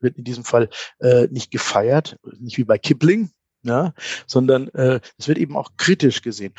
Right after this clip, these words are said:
Und das ist etwas, was, äh, äh, für die, die Hobbits eben auch zunächst mal gilt. Es ist, äh, der, der, äh, Erzähler sympathisiert ja durchaus erstmal mit der, mit den Hobbits, aber,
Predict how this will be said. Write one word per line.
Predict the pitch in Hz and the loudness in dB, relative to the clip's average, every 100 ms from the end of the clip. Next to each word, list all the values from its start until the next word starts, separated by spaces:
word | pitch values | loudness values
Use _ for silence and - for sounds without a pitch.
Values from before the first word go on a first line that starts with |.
| - - | -12 -10
Und | 113 | 0
das | 190 208 | 4 4
ist | 185 | 2
etwas, | 156 170 - | 2 0 0
was, | 160 - - | -6 -6 0
äh, | |
äh, | 156 156 160 147 170 156 - | 2 2 0 -4 -2 -2 -4
für | - 160 156 | -4 2 2
die, | 147 147 - - | 2 -12 -16 -8
die | 135 | -6
Hobbits | 151 170 - | -2 -2 -2
eben | 139 131 | -8 -2
auch | 190 - - | -2 -2 -14
zunächst | 131 123 - | -6 -6 -6
mal | 117 | -8
gilt. | 110 92 - - - - | -4 -4 -4 -10 -10 -8
Es | - | -6
ist, | - - - | -4 -4 2
äh, | 151 135 - - | 4 4 -2 -6
der, | 120 | -6
der, | - 139 127 127 - | -2 2 4 2 0
äh, | 131 127 131 - | -2 -2 -4 -4
Erzähler | - 139 151 196 185 | -2 2 4 4 2
sympathisiert | 156 180 - 143 131 180 220 | -2 -6 -6 -8 -6 -4 -2
ja | 135 | -4
durchaus | 139 123 127 208 - | -6 -10 -6 -4 -6
erstmal | - - 131 | -8 -12 -16
mit | 127 127 | -10 -6
der, | 127 | -6
mit | 113 131 | -6 -14
den | 127 | -6
Hobbits, | 127 160 - - - - | -2 -2 -2 -10 -10 2
aber, | 127 151 175 220 | 4 6 4 2